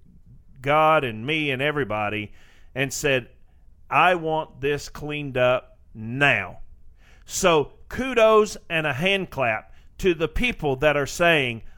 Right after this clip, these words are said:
"I don't want to just be ignorant and bury my head in the sand." No, no, no. I want you to teach me, Anthony.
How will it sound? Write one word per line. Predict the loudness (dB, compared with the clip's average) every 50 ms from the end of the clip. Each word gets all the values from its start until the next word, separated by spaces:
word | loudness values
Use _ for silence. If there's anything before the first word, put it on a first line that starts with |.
| -8 -2
"I | 2 4 6 6
don't | 6 4 4 2 2 2
want | 4 2 2 2
to | 0
just | -2 -2 -2 -2 -2 0
be | 0 0 0 0 0
ignorant | 0 2 2 2 0 -2 -2 -2 -2 -4
and | -6 -4 0
bury | 2 2 2 2 0 0
my | 0 0 0 0 0
head | 0 0 0 0 -2
in | -4 -6 -8
the | -10
sand." | -10 -8 -6 -6 -6 -6 -6 -8 -12 -18 -20 -18 -14
No, | -12 -8 -4 0 4 6 6 8 6 6 4 2 0 -2 -4 -8 -12 -20 -16 -8
no, | -4 0 0 2 2 2 0 0 -2 -4 -8 -14
no. | -10 -6 -4 -2 -2 -2 -2 -6 -10 -18 -20 -20 -20 -14 -4
I | 2 4 6 6
want | 6 4 2 0 0 -2 -6
you | -8 -6 -6
to | -6 -6
teach | -4 -2 -2 -2 -2 -4 -10 -10
me, | -8 -6 -6 -6
Anthony. | -6 -8 -8 -8 -8 -8 -8 -8 -8 -8 -10